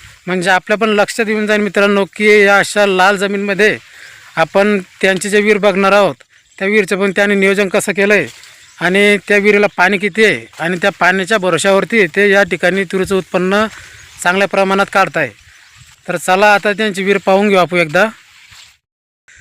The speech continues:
तर आपण आता दिलीप भाऊच्या विहिरीजवळ आलो आहे आणि त्यांची विहीर जी आहे ते आपण या ठिकाणी संपूर्ण विहीर बघणार आहोत. बघा मित्रांनो, दिलीप भाऊची जे विहीर आहे ते विहीर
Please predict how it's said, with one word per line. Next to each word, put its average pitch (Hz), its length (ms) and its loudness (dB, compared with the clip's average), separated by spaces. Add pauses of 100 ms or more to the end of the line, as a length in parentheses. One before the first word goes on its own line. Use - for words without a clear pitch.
(360)
तर 220 120 0
आपण 220 360 0
आता 214 560 2 (320)
दिलीप 202 240 -2
भाऊच्या 180 440 0
विहिरीजवळ 190 520 -2
आलो 170 180 2
आहे 190 180 2 (240)
आणि 175 360 -2
त्यांची 180 340 0
विहीर 185 220 -2
जी 160 120 -2
आहे 180 280 2
ते 160 160 -8
आपण 175 440 -4 (480)
या 175 100 0
ठिकाणी 165 440 -2
संपूर्ण 175 440 -6
विहीर 185 280 -2 (100)
बघणार 160 320 -4
आहोत. 113 160 -6 (1120)
बघा 208 200 0
मित्रांनो, 214 500 0
दिलीप 185 260 -2
भाऊची 180 340 0
जे 196 140 2
विहीर 202 260 4
आहे 190 260 0 (600)
ते 190 140 -6
विहीर 208 320 2